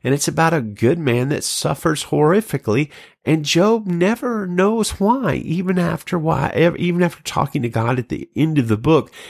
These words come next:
he never understands why he suffered. The call of Ezekiel in Ezekiel one through four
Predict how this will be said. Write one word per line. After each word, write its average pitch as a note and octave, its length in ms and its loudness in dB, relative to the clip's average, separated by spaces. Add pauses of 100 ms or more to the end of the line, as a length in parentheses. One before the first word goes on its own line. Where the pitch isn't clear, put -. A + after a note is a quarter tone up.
(140)
he A2 160 2
never G#2 420 0
understands G2 760 -2
why E2 240 2
he F2 200 -6
suffered. - 600 -4 (580)
The F2+ 100 -6
call G2+ 420 2
of F2 140 0
Ezekiel F2 640 0
in D#2 220 -6 (120)
Ezekiel F2 880 0
one F2+ 380 0
through E2+ 280 -2
four F2 520 0